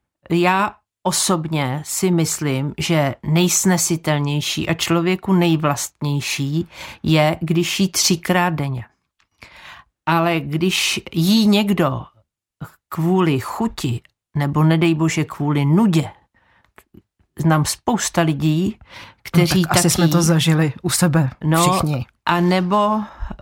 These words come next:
Speaker 1: no, já moc z nudy nejím teda.
Speaker 2: Nikdy se vám to nestalo? Neříkejte, to vám nevěřím.
Speaker 1: Ne, ne, ne, z nudy ne, ale když třeba jsem hodně nešťastná, tak jsem schopná tu bonboniéru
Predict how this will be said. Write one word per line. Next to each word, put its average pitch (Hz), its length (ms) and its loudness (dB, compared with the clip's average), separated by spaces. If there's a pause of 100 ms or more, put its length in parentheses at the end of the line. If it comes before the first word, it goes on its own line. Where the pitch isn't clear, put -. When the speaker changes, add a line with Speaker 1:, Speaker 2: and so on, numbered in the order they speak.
(140)
Speaker 1:
no, 202 200 -2
já 240 120 2
moc 254 240 0
z 226 40 -6
nudy 240 300 2
nejím 175 380 2
teda. 190 120 4
Speaker 2:
Nikdy 175 200 2
se 190 120 2
vám 180 160 2
to 180 80 2
nestalo? 143 500 0
Neříkejte, 131 640 -4
to 139 100 -6
vám 131 180 0
nevěřím. 131 680 -4
Speaker 1:
Ne, 170 280 2
ne, 175 200 2
ne, 175 240 0
z 160 160 -2
nudy 190 300 2
ne, 185 340 2
ale 180 240 0
když 175 260 -2
třeba 208 280 -2
jsem 202 240 0
hodně 190 300 2
nešťastná, 190 520 0
tak 190 180 -6
jsem 196 160 -2
schopná 185 420 -2
tu 190 120 -4
bonboniéru 180 760 0